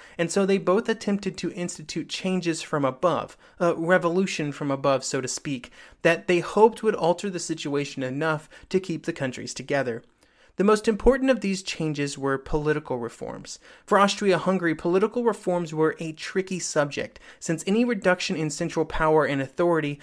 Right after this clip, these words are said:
would result in possible dissolution of the empire. But with the empire about to dissolve anyway,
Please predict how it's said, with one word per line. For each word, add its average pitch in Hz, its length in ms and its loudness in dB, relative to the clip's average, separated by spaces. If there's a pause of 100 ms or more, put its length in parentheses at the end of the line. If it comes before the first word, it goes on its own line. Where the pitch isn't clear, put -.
(140)
would 170 140 -2
result 185 340 0
in 175 160 -6
possible 175 500 0
dissolution 151 680 -4
of 120 120 -8
the 123 120 -8
empire. 135 520 -6 (460)
But 190 80 4
with 233 160 6
the 277 160 2
empire 208 440 4
about 151 360 2
to 147 100 -8
dissolve 127 460 -2 (100)
anyway, 143 560 2